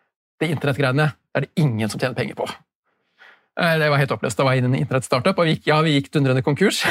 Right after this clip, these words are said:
<laughs> Men det er, det har vært mye penger i internettsiden.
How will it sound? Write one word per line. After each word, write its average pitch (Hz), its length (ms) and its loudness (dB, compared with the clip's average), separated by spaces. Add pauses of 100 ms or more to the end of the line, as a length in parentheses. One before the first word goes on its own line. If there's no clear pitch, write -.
(480)
<laughs> 247 640 0
Men 220 220 4
det 175 80 4
er, 151 180 2
det 170 80 2
har 151 80 4
vært 151 160 0
mye 139 140 0
penger 131 240 0
i 127 80 -2
internettsiden. 131 580 0